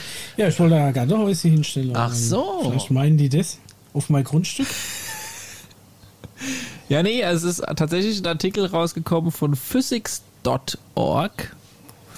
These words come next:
Speaker 3: Kann jetzt jeder beurteilen selbst, wie er das jetzt interessant findet oder nicht.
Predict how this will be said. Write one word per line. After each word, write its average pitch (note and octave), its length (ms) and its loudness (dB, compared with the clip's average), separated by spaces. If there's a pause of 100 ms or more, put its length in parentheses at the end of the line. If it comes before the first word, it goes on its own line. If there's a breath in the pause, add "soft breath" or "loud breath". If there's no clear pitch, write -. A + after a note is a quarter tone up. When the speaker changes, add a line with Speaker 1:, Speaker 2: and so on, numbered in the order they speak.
(320 loud breath)
Speaker 3:
Kann A#2+ 180 -2
jetzt B2+ 140 0
jeder B2+ 220 2
beurteilen B2 480 0
selbst, B2+ 380 -2
wie C3+ 160 4
er C3 80 4
das C3 320 -2
jetzt B2+ 260 -4
interessant B2+ 560 0
findet D#3 340 0
oder C#3+ 140 0
nicht. - 380 -2